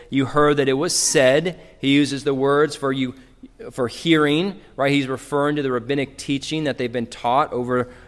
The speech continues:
uh, the generations. He said, "You heard that it was said, 'You shall love your neighbor and hate your enemy.'" Some of your versions might have some of verse forty-three in all caps,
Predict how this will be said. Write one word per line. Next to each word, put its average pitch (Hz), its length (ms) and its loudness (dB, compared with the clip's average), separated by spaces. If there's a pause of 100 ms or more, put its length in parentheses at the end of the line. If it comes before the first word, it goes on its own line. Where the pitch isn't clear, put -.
(120)
uh, 110 200 -2
the 117 100 -6
generations. 123 1000 -2 (540)
He 135 100 -2
said, 147 140 0
"You 147 120 2
heard 170 300 4
that 160 120 2
it 160 40 2
was 156 160 0
said, 147 420 2
'You 160 100 -6
shall 127 200 2
love 127 360 2
your 185 120 0
neighbor 120 500 -2 (300)
and 123 140 -8
hate 107 420 -10 (120)
your 139 120 -4
enemy.'" 131 440 0 (840)
Some 190 280 2
of 208 60 4
your 196 140 6
versions 160 560 2
might 139 320 2
have 156 560 2 (640)
some 156 280 0
of 139 220 -2 (680)
verse 135 260 0
forty-three 143 680 0
in 127 80 2
all 120 160 2
caps, - 680 -6